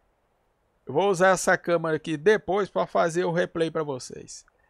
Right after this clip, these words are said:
A ideia é pousar sem queimar pneu, viu, pessoal? <laughs> Pousar sem queimar pneus.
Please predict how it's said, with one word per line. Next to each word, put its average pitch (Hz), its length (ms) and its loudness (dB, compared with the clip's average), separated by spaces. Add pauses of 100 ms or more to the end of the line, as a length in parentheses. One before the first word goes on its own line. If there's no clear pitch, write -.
(500)
A 202 180 10
ideia 202 540 8
é 170 40 8
pousar 208 580 6
sem 226 220 0
queimar 226 380 2
pneu, 165 480 2
viu, 156 120 -2
pessoal? 143 520 -2 (340)
<laughs> 180 1000 6
Pousar 208 640 10
sem 247 320 0
queimar 233 440 0
pneus. 160 680 0